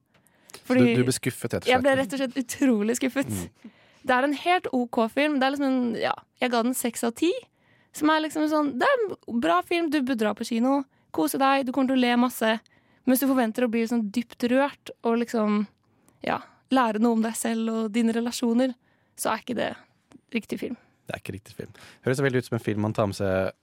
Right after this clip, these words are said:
Speaker 1: m-, mammaen eller pappaen sin på
Speaker 2: Det var
Speaker 1: Gimle eller et
Speaker 2: akkurat
Speaker 1: eller annet
Speaker 2: det jeg
Speaker 1: sånt for
Speaker 2: gjorde.
Speaker 1: å kanskje ta seg en øl, et glass vin og bare, «Ho, ho, ho, det er Coppola, det er litt sånn koselig moro, men det er ikke noe mer enn det», type film.
Speaker 2: Ja, og det er litt trist da, fordi hun er bedre enn det.
Speaker 1: Ja. Seks av ti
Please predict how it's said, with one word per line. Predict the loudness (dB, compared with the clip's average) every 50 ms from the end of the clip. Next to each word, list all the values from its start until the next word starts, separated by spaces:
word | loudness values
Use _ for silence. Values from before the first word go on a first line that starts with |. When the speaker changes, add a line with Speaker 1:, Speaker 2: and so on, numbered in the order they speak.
| _ -6 -6
Speaker 1:
m-, | -4 -4 -2
mammaen | -4 -2 -2 -4 -4 -4 -4 -4 -6
eller | -6 -8
pappaen | -8 -10 -10 -10
sin | -12 -10
på | -6 -4 -4
Speaker 2:
Det | -4
var | -2 0 0
Speaker 1:
Gimle | 0 0 -2 -2 -4 -4 -2
eller | -2 -2
et | 0 0
Speaker 2:
akkurat | 0 0
Speaker 1:
eller |
annet | 0
Speaker 2:
det | 0
jeg | 0 2
Speaker 1:
sånt | 4 4
for | 4 4
Speaker 2:
gjorde. | 4 2 0
Speaker 1:
å | -2
kanskje | -4 -6 -6 -4 -4
ta | -2 -2
seg | -2 -4 -6
en | -4
øl, | -4 -6
et | -6 -6
glass | -6 -6 -4 -4 -4
vin | -2 -2 -2
og | 0
bare, | 0 0 0 0 -2 -2
«Ho, | -2 -2 -2 -4
ho, | -6 -4 -2
ho, | 0 -2 -2 -4 -6 -12 -16 -16 -18 -14 -10
det | -8 -8
er | -6 -4
Coppola, | -4 -6 -6 _ -2 0 2 4 4 4 2 2
det | 0 0
er | -2 -2
litt | -4 -4 -4
sånn | -4 -4 -4
koselig | -4 -4 -4 -4 -4 -4 -4 -4 -4 -4 -4 -4 -2
moro, | 0 0 0 0 -2 -2
men | -2 0 0
det | 0 -2
er | -4 -4
ikke | -6 -4
noe | -4 -4
mer | -4 -4 -6 -8
enn | -10
det», | -12 -14 -18 -20 _ _ -18
type | -18 -18 _ -16
film. | -16 -10 -8 -8
Speaker 2:
Ja, | -8 -8 -10 -16 _ _ -6
og | -4 -2
det | 0
er | 0 0
litt | 0 -2 -4
trist | -8 -10 -8 -6
da, | -8 -8 -8 -6 -6
fordi | -4 -2 0
hun | 0 0 0
er | 0 0
bedre | -2 -2 -2 0
enn | -2 -2 -2
det. | -4 -10 _ _ -14 -12 -12
Speaker 1:
Ja. | -12 -12 -14 _ _ _ -20 -20 -20 -20 -20 -20 -20 -20 -20 _ _ _ _ _ -6
Seks | -4 -4 -2 -2 -4
av | -4
ti | -2 -2 -2